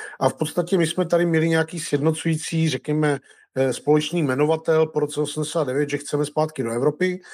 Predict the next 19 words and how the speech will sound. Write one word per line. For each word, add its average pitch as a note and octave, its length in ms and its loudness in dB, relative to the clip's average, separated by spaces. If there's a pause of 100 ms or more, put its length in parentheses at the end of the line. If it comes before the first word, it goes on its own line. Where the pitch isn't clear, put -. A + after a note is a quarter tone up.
(280)
To D3+ 60 -14
se D#3+ 140 0
v D3+ 40 4
roce D3+ 200 0
dva D3 100 4
tisíce D3 380 -2
čtyři D3+ 280 0
stalo C3+ 460 2
a - 40 -4
od B2+ 140 -2
té C#3 180 -6
doby C3 440 0 (560)
je B2 100 0
tahle C3 340 2
země B2+ 300 0
bez A2 200 0
vize, D#3 580 2
bez, B2+ 440 -4
eh, B2+ 240 0